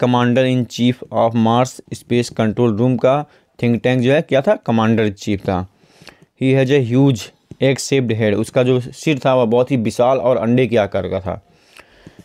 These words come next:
He wears a long robe decorated with stars and circles, वह एक बहुत ही लंबा सा कपड़ा पहना हुआ था जिसमें तारे और सर्किल मतलब गो-, गोलों से सजे हुए थे।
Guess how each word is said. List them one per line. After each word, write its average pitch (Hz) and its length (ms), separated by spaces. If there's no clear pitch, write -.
He 123 80
wears 131 360
a 120 60
long 127 280
robe 120 260
decorated 113 600
with 123 320
stars 117 300
and 117 340
circles, 101 520
वह 127 140
एक 123 160
बहुत 123 220
ही 139 60
लंबा 123 340
सा 131 140
कपड़ा 127 300
पहना 131 220
हुआ 131 160
था 156 260
जिसमें 139 440
तारे 131 360
और 143 320
सर्किल 127 420
मतलब 131 300
गो-, 113 180
गोलों 123 220
से 196 220
सजे 135 300
हुए 107 220
थे। 95 200